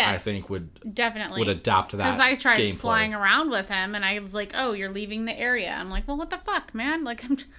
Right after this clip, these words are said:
Speaker 1: how am I supposed to fly around if I can't go past
Speaker 2: Mm-hmm.
Speaker 1: this one container?"
Speaker 2: Yeah.
Speaker 1: Um, so that was kind of a bummer, but,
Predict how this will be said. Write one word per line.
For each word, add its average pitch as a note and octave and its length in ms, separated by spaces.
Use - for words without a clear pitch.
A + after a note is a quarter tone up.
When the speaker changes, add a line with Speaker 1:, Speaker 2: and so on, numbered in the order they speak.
Speaker 1:
how D#4 120
am E4+ 80
I E4 60
supposed E4+ 260
to D4 80
fly D#4+ 280
around E4 360
if C4 100
I A#3 100
can't A#3+ 500
go C4+ 140
past D#4+ 260
Speaker 2:
Mm-hmm. - 80
Speaker 1:
this B3+ 160
one D4 160
container?" C4 600
Speaker 2:
Yeah. E2+ 280
Speaker 1:
Um, G3+ 440
so G#3+ 120
that A#3+ 100
was A#3 140
kind A#3 120
of G3+ 80
a F#3+ 40
bummer, F#3 400
but, F#3+ 240